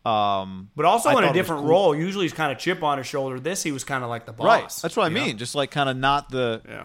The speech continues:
Speaker 1: like, you, it's right. Usually the roles are flipped. Like, Pesci.
Speaker 2: Yeah, the chip on his shoulder. I'm gonna, the, this was like, "You fuck around, we're gonna kill you. It's coming."
Speaker 1: Right. Just kind of the low-key Pesci. Uh, I, I really enjoyed it. I don't,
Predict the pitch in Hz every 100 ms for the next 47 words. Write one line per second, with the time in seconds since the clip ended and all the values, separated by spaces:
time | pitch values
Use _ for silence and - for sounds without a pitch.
0 | - 139 127 135 165 147 143 - 160 147
1 | 185 151 123 135 110 98 - 165 139 110
2 | 95 - 147 143 127 110 104 104 123 -
3 | 165 156 147 160 147 143 139 131 139 135
4 | 139 139 147 156 131 120 113 - 123 160
5 | 156 160 180 135 143 147 180 185 127 135
6 | 127 127 - 180 135 127 135 135 147 139
7 | 165 160 139 127 139 - 180 160 160 156
8 | - 160 156 - _ - - _ 123 120
9 | 113 107 - 131 147 - 143 160 170 160
10 | 143 143 143 143 139 _ 135 139 143